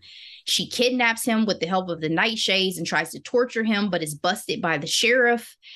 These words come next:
after the Nightshades bail and go to Principal Weems.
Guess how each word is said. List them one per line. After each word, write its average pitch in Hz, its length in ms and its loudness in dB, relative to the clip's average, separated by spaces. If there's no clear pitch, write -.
after 208 260 -2
the 196 100 -2
Nightshades 170 640 0
bail 208 360 4
and 170 180 -6
go 180 180 0
to 190 120 -8
Principal 170 560 -2
Weems. 151 560 -2